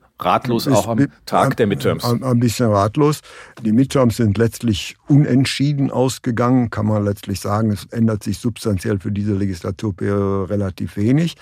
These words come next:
Speaker 2: Die Perspektiven, dass es einen jungen, dynamischen Führer in den U S A, äh, geben wird, der gleichzeitig,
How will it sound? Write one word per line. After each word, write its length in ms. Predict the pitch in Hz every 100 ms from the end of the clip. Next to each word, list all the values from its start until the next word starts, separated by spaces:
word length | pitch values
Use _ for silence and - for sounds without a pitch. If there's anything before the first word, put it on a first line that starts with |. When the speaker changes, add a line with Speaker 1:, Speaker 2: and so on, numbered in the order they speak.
| - - - _ _ -
Speaker 2:
Die 100 | 135
Perspektiven, 1040 | - 135 123 - 113 - 143 165 160 175 - - -
dass 200 | 110 104
es 140 | 123
einen 280 | - 117 110
jungen, 360 | 107 143 156 135
dynamischen 680 | 113 113 123 135 120 - 104
Führer 540 | - 151 151 151 147 - - _
in 100 | 117
den 180 | 107 110
U 140 | 127 117
S 260 | 98 -
A, 360 | 123 120 139 143
äh, 720 | 143 143 127 120 120 135 117
geben 380 | 101 127 123 113
wird, 220 | 120 -
der 140 | 117
gleichzeitig, 800 | 95 107 113 107 113 113 113 101